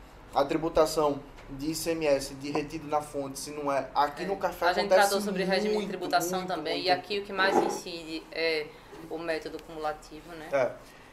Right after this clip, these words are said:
Speaker 1: E, a, e o café, ele tem a isenção, né, a alíquota zero lá pro I P I, pra, pro, desculpa, pro pis e cofins.
Speaker 2: Exato, pra alíquota interna, ou pra o, o,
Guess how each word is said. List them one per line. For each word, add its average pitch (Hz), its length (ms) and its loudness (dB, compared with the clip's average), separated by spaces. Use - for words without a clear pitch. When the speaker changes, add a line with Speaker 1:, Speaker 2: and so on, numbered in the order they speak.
Speaker 1:
E, 175 260 -2
a, 185 160 4
e 196 240 -4
o 233 120 -4
café, 208 400 2
ele 208 160 -4
tem 170 260 0
a 143 100 0
isenção, 165 560 -2
né, 185 60 0
a 139 40 0
alíquota 143 360 0
zero 135 340 0
lá 123 280 2
pro 139 240 2
I 143 60 0
P 147 200 0
I, 135 300 -6
pra, 123 200 -8
pro, 147 160 2
desculpa, 131 340 -6
pro 131 220 -4
pis 131 140 -12
e - 20 -12
cofins. 147 560 -6
Speaker 2:
Exato, 170 540 -6
pra 180 120 6
alíquota 165 300 -2
interna, 170 640 -6
ou 160 240 -2
pra 170 400 2
o, 165 380 -4
o, 156 360 -6